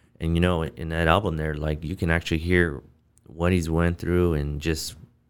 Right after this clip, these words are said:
where he was, where he's at as a, as a person, and, you know, and, and I think Billie Eilish,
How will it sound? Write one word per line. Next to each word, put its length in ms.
where 240
he 140
was, 300
where 160
he's 200
at 280
as 120
a, 60
as 220
a 60
person, 500
and, 180
you 80
know, 380
and, 180
and 320
I 40
think 180
Billie 200
Eilish, 440